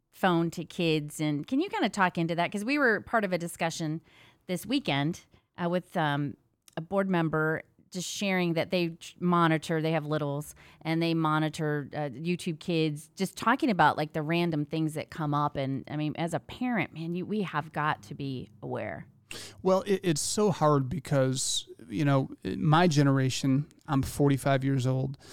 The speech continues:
Speaker 2: so we, we were the first generation to raise kids with technology like this. So we were the guinea pigs. So a-, anybody that's out there that's kind of a Gen Xer,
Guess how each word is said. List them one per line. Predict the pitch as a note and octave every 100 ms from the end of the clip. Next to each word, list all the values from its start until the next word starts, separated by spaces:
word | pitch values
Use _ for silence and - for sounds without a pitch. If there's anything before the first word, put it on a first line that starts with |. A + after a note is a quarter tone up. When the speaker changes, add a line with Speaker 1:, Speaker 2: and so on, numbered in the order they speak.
| - -
Speaker 2:
so | - - C#3+ C#3
we, | C3 C3 D3 - _ - D3+ C#3+ D#3+ C3+
we | E3+
were | A3+
the | F3+
first | C#3 - D#3 - - C#3
generation | D3+ D3+ C#3+ C#3+ - D3+
to | -
raise | C3+ C3+ C3+ -
kids | - F#3 C#3 D#3 - - _ _ _ _
with | D3 C#3+ -
technology | C3+ - C#3 C#3+ C#3+
like | - -
this. | - - - - - -
So | - D#3
we | E3+
were | C4+
the | F3+
guinea | C3+ D#3+ C#3+
pigs. | C3 -
So | - - C#3+ C#3+
a-, | D#3+ -
anybody | F#3+ B3+ A3+
that's | D#3 C#3 D#3+
out | D3+ -
there | D3
that's | C3+ -
kind | D3
of | C3+
a |
Gen | C3+ C#3+
Xer, | C#3 D3+ - D3+